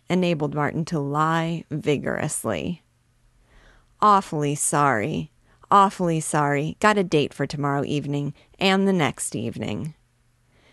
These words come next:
"Then come have lunch with me tomorrow at the Elks Club, and you and your wife take dinner with us Sunday noon." Hopelessly, "I don't think I can make it for lunch, but, well, we'll dine with you Sunday."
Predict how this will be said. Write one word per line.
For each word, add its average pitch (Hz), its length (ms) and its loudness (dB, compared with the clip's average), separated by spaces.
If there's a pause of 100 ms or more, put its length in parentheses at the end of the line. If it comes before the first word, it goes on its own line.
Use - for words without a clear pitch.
(140)
"Then 233 160 2
come 285 220 0
have 254 200 2
lunch 165 280 2
with 139 140 -2
me 147 120 -2
tomorrow 160 400 2
at 156 100 -2
the 175 140 0
Elks - 340 0
Club, 98 360 -2 (360)
and 190 140 2
you 226 120 4
and 254 120 2
your 247 120 2
wife 180 280 0
take 165 240 0
dinner 170 240 2
with 151 160 -2
us 160 160 0
Sunday 185 420 0
noon." 156 520 -4 (1200)
Hopelessly, 151 920 -2 (800)
"I 214 120 2
don't 269 200 2
think 254 160 2
I 196 80 4
can 185 200 0
make 160 180 0
it 147 120 -4
for 156 140 -2
lunch, 135 480 -2
but, - 460 0 (760)
well, 185 480 2 (580)
we'll 196 180 4
dine 156 300 2
with 156 160 -2
you 151 120 -2
Sunday." 113 720 -2